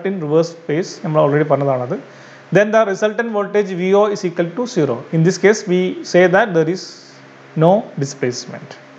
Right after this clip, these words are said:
അതായത് ആ core move ചെയ്തിട്ടില്ല, അതുകൊണ്ടാണ് അവിടെ എന്തില്ലാത്തത്? current ഒന്നും ഇല്ലാത്തത്.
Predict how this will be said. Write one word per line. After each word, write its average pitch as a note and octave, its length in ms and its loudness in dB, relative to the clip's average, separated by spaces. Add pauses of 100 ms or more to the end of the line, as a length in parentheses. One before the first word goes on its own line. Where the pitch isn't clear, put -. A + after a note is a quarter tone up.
(760)
അതായത് G3 240 2 (240)
ആ - 20 4 (120)
core F#3 320 6
move F3 160 0
ചെയ്തിട്ടില്ല, E3 340 0
അതുകൊണ്ടാണ് D#3+ 360 0
അവിടെ D3+ 180 0 (500)
എന്തില്ലാത്തത്? D3 500 2 (160)
current C#3+ 280 2
ഒന്നും D3 160 0
ഇല്ലാത്തത്. B2 360 -4